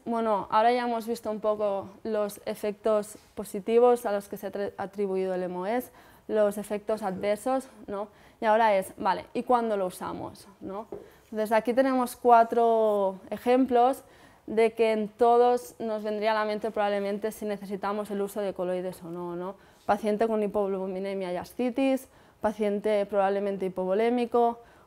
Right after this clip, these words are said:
un paciente con un aumento de permeabilidad vascular y un paciente bajo anestesia o en-, hemodinámicamente inestable. Las principales indicaciones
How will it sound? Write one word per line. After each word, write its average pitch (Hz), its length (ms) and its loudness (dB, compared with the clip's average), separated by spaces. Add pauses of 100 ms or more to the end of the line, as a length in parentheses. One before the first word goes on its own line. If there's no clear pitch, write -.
(100)
un 220 200 -2
paciente 208 540 -2
con 202 160 -2
un 202 100 -4
aumento 208 420 -4
de 185 120 -6
permeabilidad 185 640 -6
vascular 202 560 -2 (380)
y 240 80 0
un 233 80 0
paciente 220 440 4
bajo 202 280 -2
anestesia 220 720 0
o 190 160 0
en-, 185 200 -8
hemodinámicamente 185 920 -6
inestable. 180 600 -12 (1040)
Las 233 140 -4
principales 262 580 6
indicaciones 233 960 0